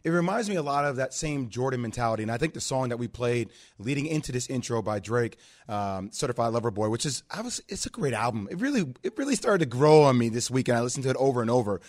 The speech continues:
But No Friends in the Industry is exactly what I'm talking about, because Jordan would do these things where he would just, it didn't matter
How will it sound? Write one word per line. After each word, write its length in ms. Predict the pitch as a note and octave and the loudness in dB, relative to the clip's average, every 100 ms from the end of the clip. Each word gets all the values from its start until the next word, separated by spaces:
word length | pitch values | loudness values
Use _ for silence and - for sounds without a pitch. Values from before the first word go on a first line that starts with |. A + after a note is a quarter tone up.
| - - | -20 0
But 120 | D#3+ | 6
No 100 | G#3+ | 6
Friends 260 | G#3 G#3 E3+ | 6 2 2
in 60 | |
the 100 | E3 | 2
Industry 300 | F3+ E3+ D#3 | 2 2 0
is 140 | C#3+ C3 | 0 -2
exactly 460 | G#2+ D3+ E3 E3 | 0 2 2 0
what 120 | C#3 | 0
I'm 100 | B2+ | -2
talking 280 | A2+ C#3+ B2+ | 0 -2 0
about, 160 | A#2+ A2 | -2 -2
because 280 | - C3+ - - - _ | -2 -2 -4 -18 -20 _
Jordan 320 | - C#4+ D4+ | 0 2 4
would 140 | A#3 B2+ | 4 2
do 140 | D#3+ | 2
these 200 | D#3 D3 | 0 0
things 260 | C#3+ C3 A#2 | 0 -2 0
where 320 | B2+ B2 A#2+ - - _ | 2 2 0 -6 -20 _
he 140 | - B3 | 0 2
would 160 | B3+ | 2
just, 280 | G3 F3+ - - | 2 0 -2 -2
it 240 | G#3+ E3 | -4 -2
didn't 340 | B2+ C4+ C#4 F#3+ | 0 2 2 4
matter 500 | F3 E3+ E3+ E3 | 4 4 4 2